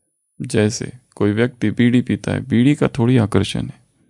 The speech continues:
सिगरेट का आकर्षण नहीं है, सिगरेट का व्यसन है ही नहीं, दारू का व्यसन है ही नहीं। वो पीने के बाद तन बदन में जो सुखद संवेदना जागती है,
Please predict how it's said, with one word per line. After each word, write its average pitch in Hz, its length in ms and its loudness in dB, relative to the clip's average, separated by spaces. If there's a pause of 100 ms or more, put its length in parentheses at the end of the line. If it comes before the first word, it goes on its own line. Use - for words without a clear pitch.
(880)
सिगरेट 139 380 0
का - 160 4
आकर्षण 123 380 0
नहीं 117 240 2
है, 92 60 0
सिगरेट 123 440 0
का 127 120 0
व्यसन 120 420 2
है 120 160 4
ही 123 120 4
नहीं, 107 220 2
दारू 110 340 2
का 123 140 2
व्यसन 117 400 2
है 120 180 4
ही 120 140 4
नहीं। 104 200 -2 (460)
वो 131 240 6
पीने 127 440 4
के 123 260 0
बाद 107 480 0 (760)
तन 131 260 6
बदन 120 280 4
में 113 380 0
जो 107 140 0
सुखद 143 340 0
संवेदना 113 680 2
जागती 95 400 -2
है, - 200 -12